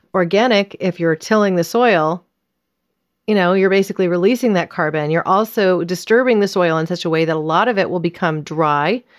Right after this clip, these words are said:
and that dry earth becomes dust, and that dust blows away. And now you've got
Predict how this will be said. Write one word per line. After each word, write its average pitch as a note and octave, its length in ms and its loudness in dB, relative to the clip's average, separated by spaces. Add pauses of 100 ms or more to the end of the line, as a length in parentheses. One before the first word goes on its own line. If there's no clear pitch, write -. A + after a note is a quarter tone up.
(220)
and F#3 100 -2
that F3 200 -4
dry E3 300 -2
earth D#3+ 240 -4
becomes D3 360 -6
dust, D#3 560 -4 (260)
and F3 140 0
that D#3+ 140 -4
dust D3 320 -4
blows D3+ 240 -2
away. D3+ 540 -2
And F3+ 180 -2
now F3 80 0
you've F#3+ 260 0
got E3+ 300 -2